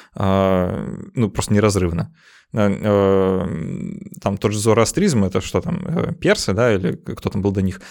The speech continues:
Ну, в общем, э, это так или иначе какое-то такое большое организованное сообщество людей, именно государство, да, которое как вот мощная такая сила, э, популяризирует, э, религию определённую как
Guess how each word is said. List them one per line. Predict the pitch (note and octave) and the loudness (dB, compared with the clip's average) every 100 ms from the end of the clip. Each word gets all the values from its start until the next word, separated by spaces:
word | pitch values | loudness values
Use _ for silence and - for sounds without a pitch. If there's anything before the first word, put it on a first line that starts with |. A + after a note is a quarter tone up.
| - | -4
Ну, | C#3 | 0
в | |
общем, | C3+ G#2+ - - | 2 2 -2 0
э, | A2+ G#2 G2 G2 F#2 G2+ - _ | 4 6 6 2 0 -6 -10 _
это | C3 B2 | -2 0
так | - C3+ | 2 2
или | A#2+ | 2
иначе | A#2+ D3 - | 2 2 0
какое-то | - - A#2 | -2 -2 -2
такое | - - G2+ F#2+ - - - | 0 2 4 4 -2 -10 -4
большое | A#2 A2 - F#3+ G3 | 0 0 4 6 6
организованное | A2+ G2+ G2 A2 D#3 B2+ G#2+ | 6 2 0 2 4 4 0
сообщество | - A#2 - G#2 | 0 -2 0 -2
людей, | A2 G#3+ C#3+ | 0 0 0
именно | G#2 F#2+ | -2 -4
государство, | F#2+ - D#3 F#3 G#2 | -6 -2 0 0 -2
да, | A2 | -4
которое | - F#2 | -4 -4
как | G2+ - | -4 -6
вот | G2+ G#2+ | -4 0
мощная | A2+ - F#2+ | 0 0 -2
такая | F#2 G#2 | -2 -2
сила, | - A3+ E3+ - - - _ - | 0 0 0 -2 -18 -20 _ 0
э, | G#2+ G#2 | 2 2
популяризирует, | G2+ A2+ A#2+ A#2 B2 A2 C3+ D3+ A#2 - _ _ _ - | 2 0 2 4 4 4 4 4 4 0 _ _ _ -2
э, | A2 G#2 G2+ G2 | 2 4 2 0
религию | B2 A2+ C3+ G3+ A#2+ G#2+ A#2 - | -2 2 4 4 4 2 0 -4
определённую | A2 A2 G#2+ G2+ F2+ F2 F2 - _ | -2 0 2 2 2 -2 -6 -14 _
как | - D#3+ D#3+ | -2 -2 -2